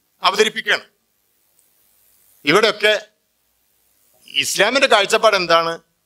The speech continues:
എന്നത് വളരെ പ്രധാനമാണ്. സ്വത്ത് സംബന്ധിച്ച് ഇസ്ലാമിന്റെ കാഴ്ചപ്പാട് വളരെ സുതാര്യമാണ്. ഒന്നാമതായി,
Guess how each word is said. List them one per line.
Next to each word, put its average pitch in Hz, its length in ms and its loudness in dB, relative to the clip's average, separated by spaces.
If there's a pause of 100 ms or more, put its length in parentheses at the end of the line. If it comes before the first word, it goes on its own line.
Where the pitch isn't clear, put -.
(300)
എന്നത് 156 240 -2
വളരെ 147 220 -4
പ്രധാനമാണ്. 123 460 -4 (1000)
സ്വത്ത് 175 460 0
സംബന്ധിച്ച് 202 460 -2
ഇസ്ലാമിന്റെ 170 380 -2
കാഴ്ചപ്പാട് 147 520 -4
വളരെ 147 380 -6
സുതാര്യമാണ്. 143 600 -6 (1900)
ഒന്നാമതായി, 202 840 2